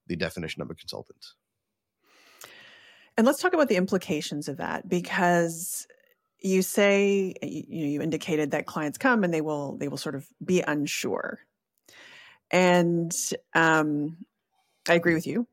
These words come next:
Speaker 2: a hundred percent. And I also see clients who absolutely are consultants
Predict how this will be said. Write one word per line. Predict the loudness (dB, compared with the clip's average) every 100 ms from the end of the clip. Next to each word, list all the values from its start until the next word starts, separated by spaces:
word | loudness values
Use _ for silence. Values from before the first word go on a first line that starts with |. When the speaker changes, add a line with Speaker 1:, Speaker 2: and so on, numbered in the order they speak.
| _ -4
Speaker 2:
a |
hundred | -4 -4
percent. | -4 -4 -4 -2
And | 0
I |
also | 2 2 2 0 0
see | 0 -2 -2
clients | -4 -2 -2 -2 -6
who | -8 -6 -4 -6 -4
absolutely | 0 0 -2 -8 -6 -6 -2 -2
are | -2 -4
consultants | -2 -4 -4 -6 -6 -10 -10 -20 -20